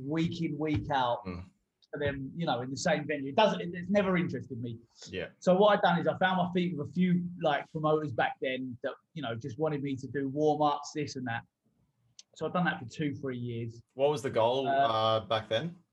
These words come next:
Speaker 1: The goal, the goal was just to live in the sun, bro. It was, <laughs> you know, you
Speaker 2: Just
Speaker 1: gotta
Speaker 2: have
Speaker 1: remember
Speaker 2: fun.
Speaker 1: living in the
Speaker 2: Yeah.
Speaker 1: U K was terrible. You know, y-, you didn't have a summer in the U K. There were
Speaker 2: Yeah.
Speaker 1: definitely no parties like Amnesia and D C ten
Speaker 2: Mm.
Speaker 1: and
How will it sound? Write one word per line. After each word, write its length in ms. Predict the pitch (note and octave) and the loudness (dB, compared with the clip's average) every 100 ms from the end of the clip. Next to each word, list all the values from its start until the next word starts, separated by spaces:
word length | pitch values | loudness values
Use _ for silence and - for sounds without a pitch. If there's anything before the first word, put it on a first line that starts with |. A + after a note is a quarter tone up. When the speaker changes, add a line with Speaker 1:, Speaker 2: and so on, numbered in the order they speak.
| _ _ _ _ _ _ _ - _ _ _ _ _ | _ _ _ _ _ _ _ -20 _ _ _ _ _
Speaker 1:
The 60 | G3+ | -6
goal, 460 | - D4+ F4 D4+ D4+ | 2 6 6 4 -2
the 100 | G3 | 2
goal 320 | D4 F#4+ D#4 | 6 6 6
was 120 | A#3+ | 2
just 180 | B3 - | -2 -2
to 80 | G#3+ | 0
live 180 | A3 | 2
in 100 | F#3 | 4
the 60 | E3+ | 2
sun, 300 | - B3 C#4 | 2 0 4
bro. 380 | F3+ C#3 A2+ A#2+ | 6 6 4 -2
It 100 | E3+ | -2
was, 240 | A3 - - | -2 -2 -4
<laughs> 40 | |
you 220 | A#3+ - | -2 0
know, 120 | F3+ D3+ | 2 2
you 80 | |
Speaker 2:
Just 60 | E3 | 2
Speaker 1:
gotta 120 | F3+ | 2
Speaker 2:
have 80 | A3+ | 2
Speaker 1:
remember 220 | A#3+ G#3 | 2 2
Speaker 2:
fun. 60 | F#3 | 6
Speaker 1:
living 240 | A#3 A3 | 4 4
in 100 | G#3 | -2
the 80 | G3 | 0
Speaker 2:
Yeah. 120 | G3 F#3+ | 2 2
Speaker 1:
U 120 | F3+ | 4
K 160 | G#3 | 2
was 180 | F3 D3+ | 2 -2
terrible. 540 | - A#3+ D#4 E3+ C3+ A#2 - _ _ _ _ | 2 4 4 2 -2 -2 -12 _ _ _ _
You 120 | - | 0
know, 200 | A3 B2+ - | 2 2 0
y-, 140 | G3 G3+ | -4 0
you 160 | A3 | 0
didn't 180 | - A#3+ | 0 0
have 120 | A#3+ | 0
a 60 | A3 | 0
summer 320 | - B3+ A#3+ | 0 2 4
in 80 | G3 | 4
the 40 | |
U 240 | F3 D3+ B2+ | 4 2 0
K. 160 | C#3 A#2 A2 G#2+ | 0 -2 -4 -6
There 100 | E3+ | 0
were 60 | G3 | 0
Speaker 2:
Yeah. 140 | A#2+ | 4
Speaker 1:
definitely 260 | G#2+ F#2 G3+ | 2 2 2
no 340 | F#3 G3+ G3+ - | 4 4 4 2
parties 440 | F#3+ F#3+ D#3 C3+ C3 | 2 2 2 -2 0
like 180 | C#3 - | 0 0
Amnesia 720 | C#3+ D3 D3+ D3 C3+ C#3+ C#3 C3+ | -4 -2 -2 -2 -2 0 2 0
and 120 | B2 A2+ | -6 -6
D 160 | D3+ D3 | -4 -4
C 240 | C3 C#3 C#3 | -6 -8 -8
ten 320 | G2+ C#3 C#3 F#2+ | -2 0 0 -2
Speaker 2:
Mm. 60 | |
Speaker 1:
and 200 | A2 G#2+ | -6 -8